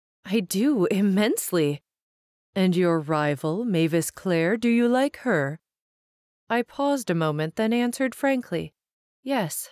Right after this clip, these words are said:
I like her. And I will admit something more than that to you now. I like her book. It is a noble work, worthy of the most highly gifted men.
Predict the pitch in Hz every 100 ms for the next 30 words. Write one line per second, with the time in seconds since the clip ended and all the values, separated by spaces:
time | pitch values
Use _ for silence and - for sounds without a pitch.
0 | _ _ _ - 262 285 330 349 - 180
1 | 165 - _ _ _ _ 240 254 269 262
2 | 277 277 247 285 - - 254 254 254 240
3 | 247 294 233 165 160 156 - 180 160 160
4 | 165 247 - - - _ _ _ 220 254
5 | 247 285 - - 262 226 247 214 - -
6 | _ _ 190 202 214 233 214 214 208 190
7 | 165 156 - - - - _ 220 277 311
8 | 302 294 269 294 247 233 233 - - 190
9 | 190 202 170 180 - 175 160 147 139 147